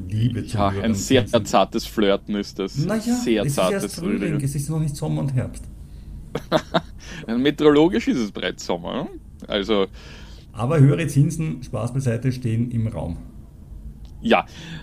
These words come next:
Speaker 2: der niederländische Zentralbankchef Klaas Knot hat bereits die Möglichkeit einer Zinsanhebung um einen halben Prozentpunkt ins Spiel gebracht.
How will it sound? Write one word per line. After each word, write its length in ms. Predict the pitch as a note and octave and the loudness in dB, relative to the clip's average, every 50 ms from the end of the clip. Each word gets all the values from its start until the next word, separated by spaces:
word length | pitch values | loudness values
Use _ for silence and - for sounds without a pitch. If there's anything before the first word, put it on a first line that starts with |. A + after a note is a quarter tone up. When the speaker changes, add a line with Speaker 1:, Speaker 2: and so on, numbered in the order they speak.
| - - - - | -14 -18 -4 2
Speaker 2:
der 80 | C3+ B2+ | 2 4
niederländische 680 | C3 E3 G#3 A3+ F#3 E3 D#3 D3+ D3+ D#3+ - - C#3+ - | 6 6 6 6 6 6 4 4 2 0 0 0 -2 0
Zentralbankchef 1000 | - D3+ C3+ - G#2+ A2 B2+ - E3+ D#3+ D3 - - C#3+ C3 - - - - - | 0 -2 0 2 2 2 2 2 0 -4 -2 0 0 0 0 0 -4 -16 -18 -10
Klaas 400 | - - A#2 A2+ C3 C#3 C#3 - | -2 2 4 4 4 4 0 -2
Knot 400 | - - B2+ - B2 - - - | -4 0 2 2 2 2 0 -4
hat 160 | F3 D3 - - | -6 -6 -2 -2
bereits 440 | D3+ C3 C3+ C3 C3+ - - - | 0 2 2 0 0 -2 -6 -6
die 100 | - C3 | -2 0
Möglichkeit 540 | A#2+ A#2+ A#2+ C#3+ E3+ E3 D#3+ - D#3 C3+ C3+ | 2 2 2 2 2 0 0 0 -2 -2 0
einer 220 | C#3 B2 B2+ B2+ - | -2 -2 -2 -4 -6
Zinsanhebung 680 | - - D#3 F#3+ - E3+ D3 C3 C#3 C3+ C#3+ C#3+ C3+ B2+ | -6 -6 -6 -4 -4 -4 -4 -2 -2 -2 0 0 -2 -2
um 120 | B2 B2 | -2 -2
einen 180 | A#2+ A#2 A2+ A2 | 0 -2 0 2
halben 240 | A2 G#2+ C3+ D3 C3+ | 2 4 4 2 0
Prozentpunkt 600 | C3+ C3 - - G#2+ G2 G#2 - - C#3+ C#3+ D#3 | -2 -4 -2 -2 -2 -2 -2 -2 -4 -6 -6 -6
ins 140 | F3+ - - | -8 -10 -12
Spiel 240 | - - D3+ C#3+ | -6 -4 -2 0
gebracht. 440 | C#3 D#3+ - - D3+ E3+ A3+ - - | 2 2 4 4 4 4 4 2 -4